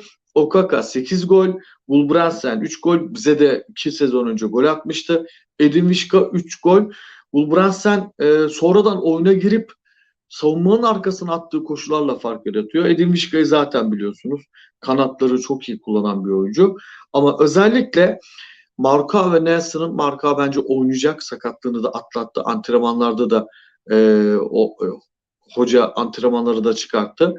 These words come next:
E, ben, e, açıkçası Marka ve Nelson'ın mutlaka ve mutlaka Okaka'yı yakın savunması gerektiğini düşünüyorum. Çok tecrübeli ve çok güçlü bir santrafor. Buraya dikkat etmek lazım.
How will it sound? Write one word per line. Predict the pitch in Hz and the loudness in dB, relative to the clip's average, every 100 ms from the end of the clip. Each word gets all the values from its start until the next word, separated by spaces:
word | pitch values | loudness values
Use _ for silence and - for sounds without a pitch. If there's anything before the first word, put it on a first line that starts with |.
| - - _ - | -12 -20 _ -6
E, | 123 127 135 | -2 0 2
ben, | 175 202 214 | 2 2 -2
e, | 143 143 147 143 | 2 4 4 2
açıkçası | 143 156 - 156 156 196 208 - _ - | 0 -2 -6 -8 -2 -4 -4 -12 _ -8
Marka | 143 156 160 185 196 | 0 2 2 2 2
ve | 165 143 - _ - | 2 0 -8 _ -2
Nelson'ın | 156 190 190 180 202 214 _ _ _ _ | 2 2 2 -2 -2 -2 _ _ _ _
mutlaka | 170 214 214 208 202 160 | 2 2 4 0 2 0
ve | 147 | 0
mutlaka | 170 170 147 170 175 | -6 -6 -6 -4 -4
Okaka'yı | - 127 202 196 185 175 190 | -4 0 0 4 2 2 2
yakın | 147 - | -2 -2
savunması | 180 175 147 117 - | -4 0 0 -2 -6
gerektiğini | 107 98 - 101 95 | -6 -6 -8 -12 -12
düşünüyorum. | - 107 107 147 | -8 -4 -2 -4
Çok | 147 160 160 | -4 -4 0
tecrübeli | 175 165 175 202 220 | 2 2 4 4 4
ve | 226 220 - - - | 4 0 -12 -20 -4
çok | 208 190 | -2 -2
güçlü | 131 127 208 | -4 -2 4
bir | 196 | 4
santrafor. | 185 120 104 - - _ - _ _ _ - | 2 -4 -6 -10 -20 _ -20 _ _ _ 0
Buraya | 160 156 175 | 4 6 4
dikkat | 160 160 160 | 2 0 -2
etmek | 135 - 104 - | -2 -6 -8 -6
lazım. | 104 104 185 | -6 -4 -6